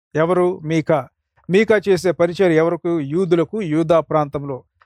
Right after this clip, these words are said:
సమరియా గురించి ఆయన మాట్లాడతారు, కానీ చాలా తక్కువ. ఆయన ప్రాముఖ్యమైనటువంటి పరిచర్య ఎక్కడంటే యూదా ప్రాంతము, ప్రాముఖ్యంగా యెరూషలేం పట్టణం యందు. So నేనైతే యాకోబు సంతతికి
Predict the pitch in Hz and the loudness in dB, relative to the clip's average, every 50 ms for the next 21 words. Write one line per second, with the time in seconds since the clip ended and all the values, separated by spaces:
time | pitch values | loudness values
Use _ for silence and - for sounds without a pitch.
0 | _ - - 165 165 185 220 226 226 226 233 233 214 220 214 220 196 208 220 214 | _ -6 -2 0 2 2 0 2 2 2 2 4 4 2 0 -2 0 0 2 2
1 | 208 196 190 190 202 190 208 208 190 185 190 180 165 180 180 190 165 - 180 175 | 2 2 2 0 0 2 0 -2 0 0 -2 -2 0 -2 -2 -4 -2 0 0 2
2 | 180 185 170 - 170 156 - - 156 127 117 - _ _ _ _ _ _ _ _ | 2 0 0 -2 -6 -8 -6 -10 -10 -10 -10 -14 _ _ _ _ _ _ _ _
3 | _ _ _ _ _ 156 180 196 190 196 175 - - 180 185 220 233 247 - - | _ _ _ _ _ 0 2 2 2 0 -4 -2 0 2 2 2 0 -4 -4 -4
4 | 240 233 233 226 220 208 214 175 - 175 190 233 208 - 226 220 220 208 190 185 | -2 -2 -2 -2 -2 -4 -6 -4 -2 -2 -2 -2 0 0 2 2 4 4 4 4
5 | 170 - 185 175 165 160 156 180 170 151 143 147 151 147 160 180 185 165 175 170 | 2 2 0 -2 0 -2 -2 -2 0 0 0 -2 -4 -4 -4 -4 0 2 2 2
6 | 156 - - 151 151 143 139 - 147 143 135 - - 139 139 151 147 - - 175 | 2 0 0 -2 -2 -2 -2 -6 -8 -10 -10 -8 -6 -6 -6 -8 -8 -8 -8 -2
7 | 170 175 160 143 139 165 185 - - 185 170 170 156 - 151 143 - 156 151 143 | 0 0 0 2 0 -2 -6 -8 -6 -4 -4 -4 -4 -6 -10 -8 -8 -8 -8 -6
8 | 143 139 135 135 135 139 127 117 - - 170 156 143 156 202 - _ _ _ _ | -6 -6 -6 -4 -4 -6 -6 -6 -4 -2 -2 0 0 -2 -2 -6 _ _ _ _
9 | _ _ 147 143 147 160 190 208 220 220 214 214 208 - 214 220 214 180 151 151 | _ _ -2 0 2 4 4 4 4 2 2 0 0 2 2 4 4 4 2 2
10 | 156 175 196 208 202 - 214 208 202 180 190 185 - - - 185 180 170 185 165 | 2 2 2 2 0 0 0 0 0 0 -2 -4 -4 -4 -6 -6 -4 -4 -4 -4
11 | 170 160 - 175 143 135 139 156 170 | -4 -4 -2 -2 -2 0 -2 -2 -2